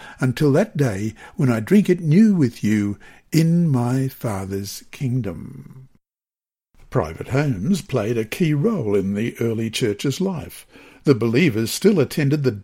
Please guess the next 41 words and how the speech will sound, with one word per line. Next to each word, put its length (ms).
temple's 460
daily 380
ceremonies, 720
as 180
we 140
read 240
in 380
Acts 400
three 380
one. 380
"Now 240
Peter 360
and 100
John 240
went 160
up 160
together 380
to 120
the 120
temple 360
at 120
the 180
hour 320
of 180
prayer, 440
the 100
ninth 460
hour." 400
And 360
on 240
Sabbaths, 640
they 160
presumably 760
were 180
in 120
the 100
synagogues 640
with 240
their 200
fellow 520
Jews, 720